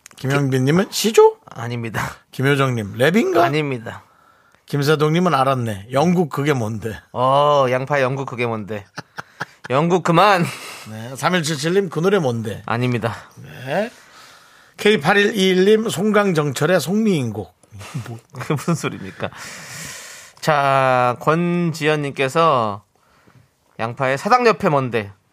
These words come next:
Speaker 2: 사당 옆에는 어디죠? 사당 옆에 이수?
Speaker 1: 이수? 혹은 봉천.
Speaker 2: 예.
Speaker 1: 예. 저쪽으로 치면은 이제 거기 남부순환로 쪽이고.
Speaker 2: 그 이수는 가-, 건드리면 안 돼요.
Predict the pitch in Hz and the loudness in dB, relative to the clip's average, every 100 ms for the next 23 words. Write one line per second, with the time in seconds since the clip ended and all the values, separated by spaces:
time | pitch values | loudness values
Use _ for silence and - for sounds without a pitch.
0 | - 190 208 185 165 180 170 165 165 160 | -2 0 2 0 0 2 4 4 2 2
1 | 160 156 156 151 107 110 113 147 - _ | 0 -2 -4 -4 -4 -4 -4 -6 -8 _
2 | _ - - 147 143 156 156 127 143 165 | _ -20 -6 -2 -2 -2 -4 -4 -4 -4
3 | 180 - 175 147 202 214 _ - - _ | -6 -2 0 4 4 2 _ -20 -20 _
4 | _ _ _ _ _ _ - - 156 127 | _ _ _ _ _ _ -4 4 4 6
5 | 156 160 147 110 - 117 107 107 _ 135 | 4 4 2 0 -4 -8 -8 -10 _ -8
6 | 123 123 _ _ _ _ _ - 139 185 | -6 -8 _ _ _ _ _ -2 0 2
7 | 165 147 - 160 170 151 139 135 120 _ | 2 2 0 2 2 2 2 0 -2 _
8 | _ _ _ - 131 127 139 127 127 120 | _ _ _ -6 0 2 2 0 0 -2
9 | 110 98 104 98 - - 143 180 170 202 | -4 -8 -14 -18 -10 -4 0 0 0 2
10 | 196 196 190 147 147 156 156 151 110 101 | 4 2 2 2 2 2 2 2 0 -4